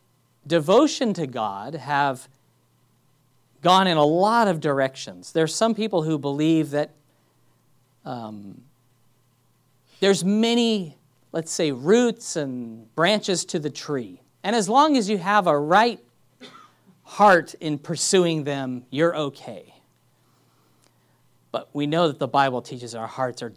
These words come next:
desperately wicked above all things, that we can easily be deceived, and that many deceivers have gone into the world, and a lot of people show devotion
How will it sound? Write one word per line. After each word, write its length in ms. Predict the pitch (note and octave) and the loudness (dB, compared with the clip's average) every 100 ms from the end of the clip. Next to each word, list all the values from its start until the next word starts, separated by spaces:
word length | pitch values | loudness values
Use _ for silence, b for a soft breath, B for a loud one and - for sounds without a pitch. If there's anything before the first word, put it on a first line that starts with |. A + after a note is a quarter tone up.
| - | -10
desperately 560 | C#3+ C3 - C3 C3+ | -8 -8 -10 -12 -10
wicked 340 | B2 C3 B2 A2+ | -10 -10 -12 -14
above 300 | G#2 A2+ A#2 | -14 -12 -10
all 160 | A2 | -12
things, 600 | G#2 A2+ F#2+ F2 - - _ _ _ _ _ _ | -12 -18 -18 -20 -20 -20 _ _ _ _ _ _
that 140 | D#3+ | -4
we 120 | G3 | -4
can 160 | F3+ F3+ | -6 -6
easily 440 | F3+ F#3+ E3+ E3 | -2 -2 0 -2
be 180 | D3+ C3+ | -2 -4
deceived, 840 | B2 C3 - - B2+ G2+ F2+ - - _ | -8 -8 -6 -6 -8 -10 -18 -20 -20 _
and 120 | C3+ | -10
that 160 | D#3 D3 | -8 -6
many 260 | C3 C#3+ D3+ | -6 -4 -2
deceivers 540 | D#3 - G3 D#3+ D3+ | -2 -2 0 0 0
have 260 | - D#3+ E3 | -2 -2 0
gone 220 | D#3 E3 | 0 0
into 200 | D#3+ F3+ | -2 -4
the 100 | E3+ | -2
world, 360 | E3+ G#3 F#3 D#3+ | 4 6 6 4
and 100 | D#3+ | 0
a 40 | |
lot 220 | D3+ E3 | 4 6
of 100 | F#3 | 4
people 260 | F#3+ A3+ G3 | 0 -2 -2
show 240 | - A3+ | 2 2
devotion 640 | F3+ E3+ F3+ A3 G#3+ G3 | 2 2 4 4 2 -2